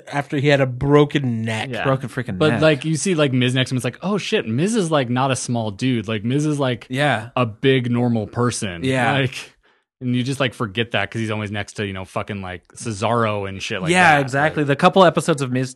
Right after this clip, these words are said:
Speaker 3: like, uh, wh-, whatever the fuck their T V
Speaker 1: Miz and
Speaker 3: show
Speaker 1: Missus?
Speaker 3: is. Yeah. Uh, you watch, it's like, "Oh, yeah, he's a, he's a,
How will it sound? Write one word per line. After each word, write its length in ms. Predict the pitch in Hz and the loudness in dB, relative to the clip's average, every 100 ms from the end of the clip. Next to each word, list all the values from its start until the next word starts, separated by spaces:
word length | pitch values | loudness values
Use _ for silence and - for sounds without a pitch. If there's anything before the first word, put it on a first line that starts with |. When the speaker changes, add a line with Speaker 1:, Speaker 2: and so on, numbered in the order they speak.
| - | -8
Speaker 3:
like, 280 | 123 117 120 | -4 -4 -2
uh, 400 | 110 104 98 95 | -4 -2 -4 -6
wh-, 280 | 101 120 113 | -8 -10 -6
whatever 220 | 120 113 | -4 -4
the 80 | 110 | -4
fuck 220 | 123 110 | -6 -4
their 100 | 110 | -4
T 80 | 135 | 2
V 20 | |
Speaker 1:
Miz 160 | 151 147 | 2 4
and 80 | 143 | 4
Speaker 3:
show 60 | |
Speaker 1:
Missus? 300 | 143 - 175 | 2 0 -4
Speaker 3:
is. 40 | 143 | 0
Yeah. 280 | 143 101 101 - - - - - | 0 0 -2 -16 -20 -20 -10 0
Uh, 140 | 139 139 | 2 4
you 160 | 143 | 4
watch, 160 | 143 139 | 4 2
it's 80 | 139 | -2
like, 80 | 131 | 0
"Oh, 100 | 349 | 2
yeah, 120 | 370 | 2
he's 140 | 277 | 0
a, 60 | 381 _ _ _ - | -4 _ _ _ -4
he's 180 | 151 381 | 0 2
a, 140 | 403 | 0